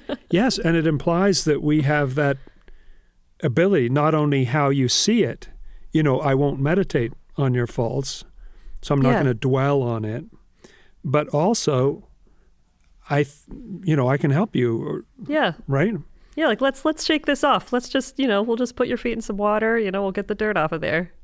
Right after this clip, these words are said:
Speaker 2: That's so
Speaker 1: Yeah.
Speaker 2: it's hopeful, yeah. I mean, like, what a way to, like, yeah, give each other hope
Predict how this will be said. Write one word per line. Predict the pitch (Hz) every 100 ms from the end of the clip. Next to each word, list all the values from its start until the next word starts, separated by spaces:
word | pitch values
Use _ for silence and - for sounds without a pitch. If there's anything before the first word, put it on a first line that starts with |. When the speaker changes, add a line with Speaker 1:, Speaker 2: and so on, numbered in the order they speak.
| - - - - -
Speaker 2:
That's | 190 190
so | - 175 170
Speaker 1:
Yeah. | 180 196 113 - - - - - -
Speaker 2:
it's | 202 -
hopeful, | 233 - - 220 151 156
yeah. | 190 294 160 -
I | 180
mean, | 185
like, | 180 175 - -
what | 185 214
a |
way | 185 190
to, | 175 165 - - _ - _ - _ - - _ _ -
like, | 170 156 151 - - - - - - - _ - - - -
yeah, | 180 180
give | 170 165
each | 180 190
other | 175 147
hope | 151 196